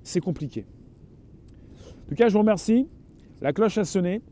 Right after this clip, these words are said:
Je vous retrouve s-, tout à l'heure. Les horaires se décalent. Je vous retrouve à seize heures pour un YouTube Facebook et à dix-sept heures pour un des lives.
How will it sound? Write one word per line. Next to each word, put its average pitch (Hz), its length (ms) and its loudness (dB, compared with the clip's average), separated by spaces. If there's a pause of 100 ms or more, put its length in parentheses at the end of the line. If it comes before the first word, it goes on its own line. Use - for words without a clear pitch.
(460)
Je 120 80 -2
vous 202 60 4
retrouve 220 220 2
s-, - 260 -6
tout 214 160 -2
à 226 100 4
l'heure. 202 320 0 (340)
Les 165 220 0
horaires 208 340 2 (400)
se - 180 0
décalent. 190 540 4 (320)
Je 117 60 -6
vous 175 80 4
retrouve 208 200 0
à 185 80 4
seize 214 300 4
heures 180 260 2 (320)
pour 170 200 -2
un 170 80 0
YouTube 226 320 4
Facebook 185 600 2 (420)
et 143 100 -2
à 143 60 0
dix-sept 185 420 0
heures 196 240 0 (300)
pour 175 200 -2
un 185 60 0
des 185 120 2
lives. 131 340 0